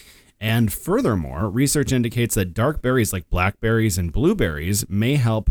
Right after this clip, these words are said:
uh, fight inflammation and also support the brain. And additionally, the American Journal of Clinical Nutrition found that consuming one cup of blueberries every day for six months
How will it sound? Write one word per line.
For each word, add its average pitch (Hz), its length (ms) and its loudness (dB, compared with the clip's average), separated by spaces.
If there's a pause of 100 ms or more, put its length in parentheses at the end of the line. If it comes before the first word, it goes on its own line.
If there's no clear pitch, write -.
uh, 92 160 -2
fight 104 320 -2
inflammation 101 1080 0
and 104 160 2
also 110 360 0
support 95 380 0
the - 60 -14
brain. 131 300 0 (540)
And 113 140 2
additionally, 101 640 0
the 95 120 0
American 110 500 2
Journal 113 360 0
of 90 140 -8
Clinical 113 400 0
Nutrition 87 640 0
found 113 260 0
that - 120 -6
consuming 92 500 0
one 139 260 0
cup 160 220 -2
of 113 160 -2
blueberries 101 480 0
every 123 320 0
day 101 140 2
for 92 160 0
six - 360 -2
months 147 440 2